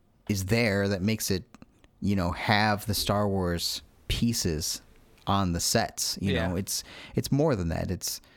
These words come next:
Speaker 1: it's a story about light versus dark. It's a story about,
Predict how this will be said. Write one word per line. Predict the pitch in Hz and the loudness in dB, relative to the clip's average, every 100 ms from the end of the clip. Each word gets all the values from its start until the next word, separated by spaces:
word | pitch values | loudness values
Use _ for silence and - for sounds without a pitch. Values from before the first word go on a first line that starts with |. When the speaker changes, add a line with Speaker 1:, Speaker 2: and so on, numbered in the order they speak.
| - - | -20 -6
Speaker 1:
it's | 110 - | -4 -2
a | 107 | 0
story | - 143 139 127 | 4 4 4 2
about | 107 98 110 117 98 - | 0 2 4 4 2 -2
light | 101 110 92 | 0 0 0
versus | - 90 87 | -2 -2 0
dark. | - 90 - | 0 0 0
It's | - - | -6 -8
a | - | -6
story | - 139 131 123 101 | 0 2 2 2 0
about, | 101 101 101 85 | 0 2 2 -2